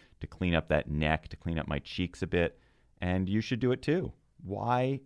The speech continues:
should you be paying thirty-two dollars for an eight-pack of blades when you can get them for half the price at harrys dot com? For just fifteen dollars, you can get the Harry's starter set, which includes a razor, moisturizing shave cream, and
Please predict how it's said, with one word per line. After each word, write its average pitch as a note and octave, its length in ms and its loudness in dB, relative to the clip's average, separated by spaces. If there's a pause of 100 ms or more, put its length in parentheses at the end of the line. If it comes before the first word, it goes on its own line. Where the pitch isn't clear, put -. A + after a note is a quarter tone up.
(100)
should G#2 220 -8
you G#2+ 80 2
be G#2 140 2
paying G#2 240 2
thirty-two G#2 420 0
dollars G2+ 380 4
for F2+ 100 -2
an E2+ 120 -2
eight-pack F2 400 -2
of E2+ 100 -8
blades F#2 540 -2
when D#2+ 100 -4
you D#2 60 -2
can F2+ 120 -4
get E2+ 200 0
them F2+ 80 -2
for F#2+ 160 -2
half F#2 360 0
the F#2+ 100 -4
price G#2 300 0
at F#2 80 -2
harrys G2 240 0
dot G#2 220 -2
com? G2+ 380 -4 (760)
For - 80 -8
just - 180 -6 (120)
fifteen B2 420 0
dollars, G#2 460 4
you C#2 60 -8
can D#2 100 0
get - 180 0
the D2 60 -2
Harry's E2+ 400 -2
starter F#2+ 400 6
set, - 300 -4
which - 160 -10
includes D#2 340 -6
a D2 160 -6
razor, G2+ 500 2 (500)
moisturizing D#2+ 640 0
shave G2+ 340 0
cream, G2+ 400 0
and C#2 120 -4